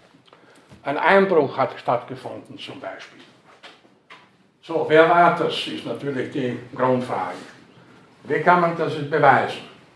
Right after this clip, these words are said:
Was kann der Einbrecher hinterlassen haben? Natürlich, äh, kommt es wohl selten vor, dass der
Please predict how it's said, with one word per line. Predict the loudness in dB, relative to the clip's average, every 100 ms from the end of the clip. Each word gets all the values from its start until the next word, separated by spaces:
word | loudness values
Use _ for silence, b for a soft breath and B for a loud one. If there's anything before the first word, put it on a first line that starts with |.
| _ _ _ b b b b _ _ _ _ _ _ _ -20 -6
Was | 2 2 4
kann | 2 0 0
der | -2
Einbrecher | -2 -2 -4 -4
hinterlassen | -6 -4 0 2 0 -2
haben? | -4 -4 -4
Natürlich, | -6 -6 -6 -6
äh, | -6 -10 -12 -12
kommt | -10 -8 -8
es | -10 -10 -4
wohl | -4 -4
selten | -6 -8 -8 -12
vor, | -4 -4
dass | -4 -6
der | -4 -4